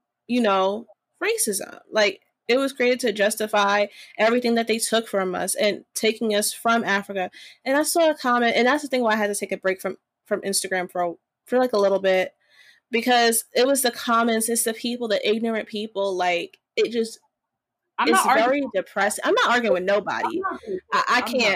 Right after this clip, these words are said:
Speaker 2: not.
Speaker 1: I, I just, I don't have the energy. I'm blocking you, and that's it.
Speaker 2: Yeah, I don't
Speaker 1: That's
Speaker 2: have the,
Speaker 1: it.
Speaker 2: I don't have the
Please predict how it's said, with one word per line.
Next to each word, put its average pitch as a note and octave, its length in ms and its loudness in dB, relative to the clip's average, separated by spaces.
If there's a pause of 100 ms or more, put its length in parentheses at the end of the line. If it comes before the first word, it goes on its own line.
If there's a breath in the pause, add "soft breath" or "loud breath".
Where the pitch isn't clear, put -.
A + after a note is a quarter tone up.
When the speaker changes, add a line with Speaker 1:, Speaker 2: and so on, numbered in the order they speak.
(100)
Speaker 2:
not. A3+ 80 2
Speaker 1:
I, A#3 120 0
I A#3 100 2
just, A#3+ 220 -4
I A#3 100 2
don't A#3 140 2
have B3 120 0
the A#3 80 -4
energy. A3 360 -4
I'm A3 140 -2
blocking A#3 480 0
you, A#3+ 160 -4
and F#3+ 160 -2
that's F#3+ 280 0
it. - 280 -4 (520)
Speaker 2:
Yeah, B3+ 180 0
I G#3+ 80 4
don't D4 80 4
Speaker 1:
That's D#4 140 4
Speaker 2:
have D#4 80 2
the, C#4+ 60 2
Speaker 1:
it. C4 40 2 (260)
Speaker 2:
I - 40 -2
don't D4+ 160 0
have C#4 140 -4
the C4 100 0